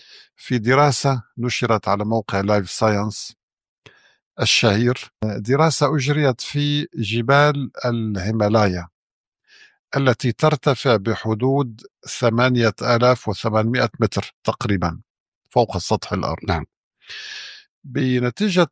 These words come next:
Speaker 1: الدراسة ودراسة طبقات الأرض تبين أن هذه الجبال ليست مجرد نتوءات فوق سطح الأرض، وليست مجرد مرتفعات،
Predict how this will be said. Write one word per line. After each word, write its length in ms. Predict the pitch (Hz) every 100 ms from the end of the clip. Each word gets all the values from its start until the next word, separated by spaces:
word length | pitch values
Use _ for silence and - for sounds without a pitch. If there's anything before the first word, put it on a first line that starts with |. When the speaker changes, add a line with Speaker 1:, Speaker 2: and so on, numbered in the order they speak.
| -
Speaker 1:
الدراسة 840 | 139 135 117 104 131 151 147 - 120
ودراسة 560 | 110 110 131 120 123 -
طبقات 520 | 117 107 - 117 -
الأرض 340 | - 127 131 - _ - - - _ _ -
تبين 600 | 120 123 190 175 160 143
أن 260 | 123 147
هذه 460 | 127 143 160 143 127
الجبال 480 | 113 101 127 135 127
ليست 440 | 131 165 - 135 -
مجرد 520 | 120 117 143 127 104
نتوءات 880 | 110 117 - 123 123 135 139 151 -
فوق 360 | - 117 117 110
سطح 320 | - 131 -
الأرض، 340 | 123 117 135 101 _ _ _ _ _ _ - _ _
وليست 380 | 117 120 127 139 -
مجرد 420 | 117 123 139 131
مرتفعات، 840 | 113 113 - 127 139 151 170 -